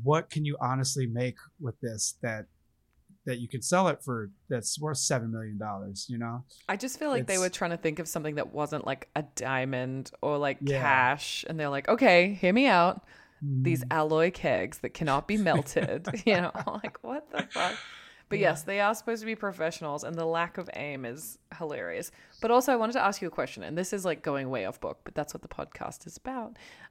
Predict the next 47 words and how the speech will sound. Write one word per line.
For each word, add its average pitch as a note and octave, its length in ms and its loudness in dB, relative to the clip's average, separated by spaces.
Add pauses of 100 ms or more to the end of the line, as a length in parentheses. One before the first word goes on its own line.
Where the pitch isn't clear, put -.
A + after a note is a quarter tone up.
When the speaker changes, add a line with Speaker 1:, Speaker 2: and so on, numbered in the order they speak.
Speaker 2:
Um, F#3 320 2 (220)
do G3 100 -10
you A3+ 180 -6
think G#4 300 -2
the D#4+ 140 -2
reason F3+ 840 -2 (920)
that D#3+ 480 0 (420)
the E3+ 100 -4
bad D3+ 340 2
guys D3+ 320 2
in, D#3 60 -6
like, C3+ 200 -8
the C#3+ 100 -6
late C#3+ 240 -2
nineties C#3+ 380 -4
and D3 120 -6
the - 100 -6
early C#3+ 200 -4
two D#3 120 -10
thousands C3+ 460 -4
were C3+ 100 -10
British, C#3+ 680 -6 (240)
do F3+ 120 -8
you G3 80 -4
think A#3 240 -4
they G3+ 140 0
were F#3 100 -2
trying F3 220 -6
to D#3 40 -2
make D3 400 -8 (520)
a - 60 -10
comment D3 760 -4
on, C#3 300 -2
like, B2+ 300 -6 (260)
American-British C#3+ 1120 -4
relations? A3 760 2
Do F#3 100 -6
you F3 80 0
think F3 180 -2
it's, D#3+ 140 0
like, C#3 120 -2
kind D3 180 -2
of C3 60 -4
a B2+ 40 -6
class D3 440 -2
statement? D#3 460 -2
Because E3 340 0